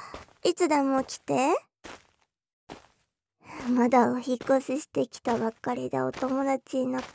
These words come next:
て。お友達になってくれる？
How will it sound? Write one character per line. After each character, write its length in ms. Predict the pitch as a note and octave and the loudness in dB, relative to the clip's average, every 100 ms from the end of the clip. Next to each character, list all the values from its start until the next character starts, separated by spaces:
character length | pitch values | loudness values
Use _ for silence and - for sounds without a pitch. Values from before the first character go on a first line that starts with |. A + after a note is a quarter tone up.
| - | -4
て。 220 | - C4+ - - - - - - - _ - - _ _ - - | -2 -2 -8 -20 -20 -16 -16 -16 -20 _ -20 -20 _ _ -16 -4
お 80 | B3 | 0
友 360 | - C#4 C#4 | 4 4 4
達 280 | C#4 C#4 - | 2 2 2
に 120 | C#4 | 0
な 100 | C4+ | 0
っ 40 | C#4 | 0
て 160 | B3+ | -2
く 160 | A#3 A#3 | -2 -2
れ 140 | A3+ | -2
る？ 140 | A3+ | 0